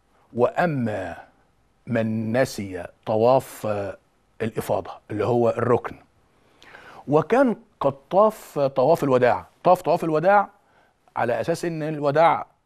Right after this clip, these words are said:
هو ده نهاية قبل خروجه، فهل يعتبر طواف الوداع بالنسبة له مغنيا وكافيا ومجزئا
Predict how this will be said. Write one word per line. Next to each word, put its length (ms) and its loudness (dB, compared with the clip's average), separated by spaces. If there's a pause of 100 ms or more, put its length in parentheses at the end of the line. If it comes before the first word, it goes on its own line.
(160)
هو 260 -2
ده 180 -2
نهاية 360 -4 (260)
قبل 360 -2
خروجه، 500 -2 (380)
فهل 800 0
يعتبر 640 -2 (100)
طواف 340 -2
الوداع 580 -2 (400)
بالنسبة 520 -8
له 220 -4 (320)
مغنيا 760 -2 (300)
وكافيا 720 0
ومجزئا 680 -6